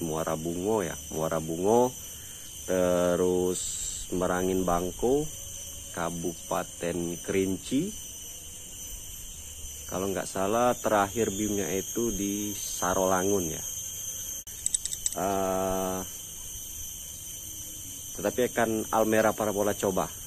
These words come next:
eh, untuk tracking di satelit J saten ini atau di Insat empat A. Sahabat Almera Parabola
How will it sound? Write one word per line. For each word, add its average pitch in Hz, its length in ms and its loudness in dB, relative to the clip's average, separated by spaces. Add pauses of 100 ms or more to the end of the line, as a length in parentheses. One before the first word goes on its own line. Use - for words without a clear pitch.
(160)
eh, 92 160 2
untuk 98 400 2 (320)
tracking 104 560 0 (400)
di 95 80 0
satelit 92 480 -2 (160)
J 85 160 -4
saten 90 640 -2
ini 80 160 0
atau 85 480 0
di 80 400 -2
Insat 85 320 -2 (240)
empat 80 280 -2 (200)
A. - 80 -2 (240)
Sahabat 117 480 8
Almera 117 560 6
Parabola 107 720 8